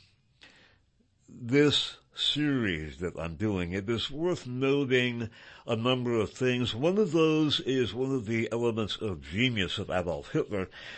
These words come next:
when he observed, uh, talking about the big lie and its power and marketability, Hitler observed in Mein Kampf, quote, "Most people tell little lies.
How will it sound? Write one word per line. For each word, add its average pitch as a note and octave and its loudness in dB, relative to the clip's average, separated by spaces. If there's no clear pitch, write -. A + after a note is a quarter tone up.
when D3 -4
he F3 4
observed, D3 2
uh, B2 4
talking C#3 0
about A2+ 4
the G#2 4
big C3+ 4
lie G2 4
and F2+ 0
its - -6
power C#3 2
and G2 -2
marketability, G#2+ 2
Hitler F#3+ 4
observed C3 0
in A2 2
Mein A#2 4
Kampf, A#2 0
quote, E3+ 4
"Most G#3 6
people D#3+ 2
tell C#3 6
little A2 4
lies. D#2 0